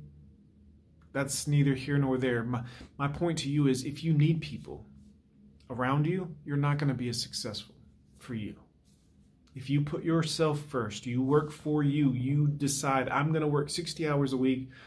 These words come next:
For me, I'll turn my damn cell phone off. I'm not gonna hear about Auntie B's lawn needs to be cut. I'm not gonna hear about, I'm not gonna do it. I'm not gonna do it."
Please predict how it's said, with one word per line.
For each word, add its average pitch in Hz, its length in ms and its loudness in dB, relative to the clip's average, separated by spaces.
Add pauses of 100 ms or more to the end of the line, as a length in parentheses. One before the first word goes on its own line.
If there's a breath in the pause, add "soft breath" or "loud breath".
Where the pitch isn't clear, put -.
(140 loud breath)
For 135 140 -6
me, 156 300 4
I'll 135 140 0
turn 135 220 -4
my 131 100 0
damn 113 200 -2
cell 139 300 0
phone 139 300 -4
off. 131 240 0
I'm 127 100 -4
not 123 220 -2
gonna 123 180 -6
hear 143 220 -2
about 131 260 0
Auntie 131 300 -2
B's 127 340 0
lawn 135 320 2
needs 143 240 2
to 135 80 -10
be 147 140 -2
cut. 143 340 -2
I'm 135 100 -2
not 127 200 -2
gonna 131 160 -6
hear 135 180 0
about, 131 380 0 (360 loud breath)
I'm 135 120 -4
not 135 180 -2
gonna 135 140 -2
do 143 180 4
it. - 100 -2 (460 loud breath)
I'm 123 80 -10
not 127 220 -4
gonna 123 100 -6
do 123 140 -2
it." 123 80 -10